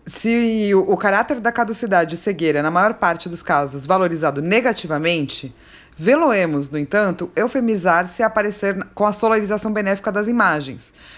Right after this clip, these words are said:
Odin, na sua onipotência, continua zarolho, <laughs>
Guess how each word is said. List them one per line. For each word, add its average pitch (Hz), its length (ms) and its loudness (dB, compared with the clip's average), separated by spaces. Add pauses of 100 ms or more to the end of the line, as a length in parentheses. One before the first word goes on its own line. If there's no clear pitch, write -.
(160)
Odin, 190 380 2
na 196 120 2
sua 185 160 -4
onipotência, 185 720 -2
continua 196 580 -2
zarolho, 233 680 2 (300)
<laughs> - 240 -4